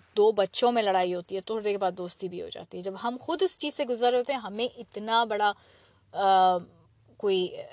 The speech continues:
افیکٹ اس کا نہیں ہو رہا ہوتا، لیکن جو دیکھ رہا ہوتا ہے ہمیں باہر سے بیٹھ کے، وہ زیادہ اس چیز کا اثر لیتا ہے، وہ ایک امیج بنا رہا ہوتا ہے، وہ ایک اپنے دماغ میں اس کا ایک پرسیپشن بن رہا ہوتا ہے،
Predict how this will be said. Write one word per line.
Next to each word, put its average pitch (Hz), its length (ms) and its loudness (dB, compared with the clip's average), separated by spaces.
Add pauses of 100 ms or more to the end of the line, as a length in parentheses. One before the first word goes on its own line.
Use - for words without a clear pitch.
(180)
افیکٹ 240 400 -2
اس - 140 -8
کا 220 100 -2
نہیں 208 180 -4
ہو 190 160 -2
رہا 180 120 0
ہوتا، 190 200 -8
لیکن 208 280 -6
جو 220 100 -6
دیکھ 262 500 0
رہا 233 80 2
ہوتا 170 200 -2
ہے 170 60 -8
ہمیں 175 220 -12
باہر 170 300 -10
سے 185 160 -8
بیٹھ 175 300 -14
کے، 269 160 -2 (520)
وہ 262 460 2 (1000)
زیادہ 262 460 4 (180)
اس 196 140 -4
چیز 214 200 -8
کا - 80 -6
اثر 202 300 -2
لیتا 185 280 -2
ہے، 185 80 2
وہ 190 160 -2
ایک 196 180 -8
امیج 240 340 -4
بنا 208 300 2
رہا 196 80 2
ہوتا 185 320 0
ہے، 180 80 0
وہ 180 200 -4
ایک 180 280 -8
اپنے 185 420 -8
دماغ 190 600 -2
میں 190 140 -8
اس 185 220 -12
کا 196 80 -8
ایک 175 140 -8
پرسیپشن 240 580 -6
بن 208 180 -8
رہا 196 140 -2
ہوتا 185 240 -2
ہے، 180 80 2